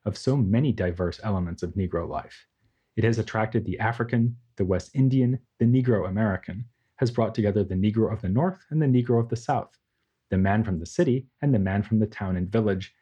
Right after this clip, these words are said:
the peasant, the student, the businessman, the professional man, artist, poet, musician, adventurer, and worker, preacher and criminal, exploiter and social outcast." Locke acknowledges that this cosmopolitan mix results from segregation.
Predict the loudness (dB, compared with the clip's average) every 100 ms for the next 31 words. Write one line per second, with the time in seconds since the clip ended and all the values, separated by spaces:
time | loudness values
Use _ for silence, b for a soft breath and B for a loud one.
0 | _ _ -14 -6 -4 0 0 -2 _ -6
1 | -4 -4 -4 -6 -12 _ -6 -2 0 2
2 | 0 0 0 0 -4 _ -10 -6 -6 -4
3 | -4 -4 -6 -8 -12 -12 -12 -16 _ _
4 | -2 0 2 -2 -6 _ -4 -2 -2 -2
5 | -2 -2 -2 -2 -4 -4 -4 -4 -2 -2
6 | 0 0 2 0 -2 -6 -10 _ _ _
7 | -4 -2 -2 -4 -6 -2 0 2 0 -4
8 | _ -6 -6 -4 0 2 2 0 -4 -10
9 | -4 -2 -2 -6 -10 -12 -12 -16 -16 -20
10 | -20 _ _ _ _ _ _ _ _ _
11 | _ _ _ _ _ -2 -2 -6 -4 0
12 | 2 0 -2 -4 -2 -2 -2 -6 -6 -2
13 | -2 0 -2 -2 -4 -4 -6 0 0 -2
14 | -8 -6 -2 0 -2 -2 -4 -2 -2 -4
15 | -4 0 0 -2 -10